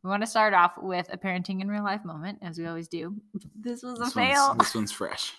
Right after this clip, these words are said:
Speaker 1: <laughs> And yeah, it happened about twenty minutes ago.
Speaker 2: Alexis is blushing right now.
Speaker 1: Oh, wow. Yeah, this was not a good parenting move for me.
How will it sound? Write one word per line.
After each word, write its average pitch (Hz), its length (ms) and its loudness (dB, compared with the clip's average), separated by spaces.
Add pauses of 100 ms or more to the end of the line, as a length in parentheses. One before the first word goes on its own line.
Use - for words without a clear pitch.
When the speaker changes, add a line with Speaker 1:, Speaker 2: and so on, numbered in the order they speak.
(240)
Speaker 1:
<laughs> - 1120 -16
And 226 160 -10
yeah, 180 260 2
it 185 40 2
happened 240 220 2
about 220 140 6
twenty 220 220 0
minutes 170 280 -6
ago. 151 360 -6 (380)
Speaker 2:
Alexis 95 400 -8
is 98 120 -6
blushing 82 440 -10
right 50 160 -20 (100)
now. - 340 -14
Speaker 1:
Oh, 190 280 -2
wow. 165 280 2
Yeah, 160 440 2
this 214 140 -8
was 254 100 -6
not 233 180 4
a 214 60 -6
good 196 140 -4
parenting 180 360 -8
move 151 200 -12
for 160 100 -20
me. 151 240 -14